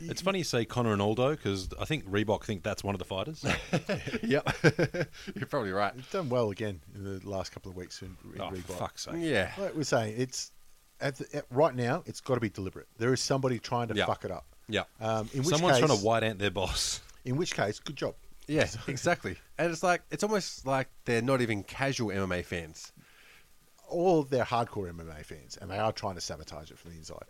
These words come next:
Speaker 3: Yeah.
Speaker 1: 'Cause I, I'd, I'd take that over, they cannot be this incompetent.
Speaker 3: Yeah.
Speaker 1: Especially after, like, if you, the, the opening, when they released the Reebok kit and they had all those mistakes, you know, name
Speaker 3: Yeah.
Speaker 1: spelt wrong, and, um, <laughs> fucking, they had, uh, uh, was it Koshek's shirt there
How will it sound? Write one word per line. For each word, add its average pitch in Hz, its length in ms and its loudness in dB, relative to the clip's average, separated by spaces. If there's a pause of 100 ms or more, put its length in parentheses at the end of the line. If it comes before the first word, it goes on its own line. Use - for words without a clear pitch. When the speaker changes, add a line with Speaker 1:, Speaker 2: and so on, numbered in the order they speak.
(120)
Speaker 3:
Yeah. 120 180 0
Speaker 1:
'Cause 101 120 2 (100)
I, 123 140 -4 (160)
I'd, 123 220 0
I'd 117 180 0
take 127 300 0
that 156 220 -2 (120)
over, 110 480 0
they 110 120 -2
cannot 117 340 -6
be 110 100 -2
this - 400 -6
incompetent. 95 540 -10 (100)
Speaker 3:
Yeah. 101 200 2 (300)
Speaker 1:
Especially 214 360 0
after, 185 240 0
like, 139 200 0
if 135 160 -4
you, 170 220 -6 (240)
the, 127 240 0 (100)
the 127 100 4
opening, 131 260 2
when 135 140 0
they 143 120 2
released 110 420 -2
the 110 60 -6
Reebok 101 300 -2
kit 101 220 -8
and 95 100 -10
they 95 40 -6
had 101 120 -4
all 107 120 -4
those 98 240 -4
mistakes, 92 440 -8
you 95 60 -12
know, 87 60 -12
name 101 220 -2
Speaker 3:
Yeah. 90 140 2
Speaker 1:
spelt 90 200 -4
wrong, 90 360 -8
and, 78 140 -14 (440)
um, 92 420 -6
<laughs> - 40 -20
fucking, 131 400 -6
they 113 160 -4
had, 107 200 -4 (360)
uh, 101 300 -2 (300)
uh, 95 320 -6
was 101 140 -4
it - 100 -10
Koshek's - 640 -4
shirt 110 320 -2
there 113 280 0